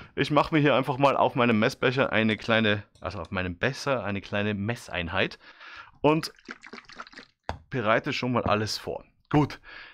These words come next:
ich hab's mir mal aufgeschrieben. Ich hab verschiedenste Kanäle auf YouTube oder auch Blogs mal durchgelesen, wer welches Mischungsverhältnis nutzt. Und da gibt es sehr geteilte Meinungen.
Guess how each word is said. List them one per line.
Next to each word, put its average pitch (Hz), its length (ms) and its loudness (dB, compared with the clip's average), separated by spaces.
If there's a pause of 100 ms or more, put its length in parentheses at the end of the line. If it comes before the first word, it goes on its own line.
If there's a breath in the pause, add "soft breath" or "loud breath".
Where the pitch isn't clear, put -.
ich - 160 -2
hab's - 160 2
mir 214 60 4
mal 143 140 6
aufgeschrieben. 117 640 2
Ich 143 100 -2
hab 190 120 0
verschiedenste 208 600 0
Kanäle 156 760 2 (440 soft breath)
auf - 220 0
YouTube 185 480 0
oder 92 200 2
auch 98 120 -6
Blogs - 380 -2
mal 110 140 2
durchgelesen, 127 760 0 (320 loud breath)
wer 123 840 0
welches 127 440 0
Mischungsverhältnis 101 1080 -4
nutzt. 95 320 -8
Und 98 120 -8
da 135 80 0
gibt 170 240 -8
es 151 220 -6 (420 loud breath)
sehr 113 260 -4
geteilte 120 640 -4 (260)
Meinungen. 175 720 -2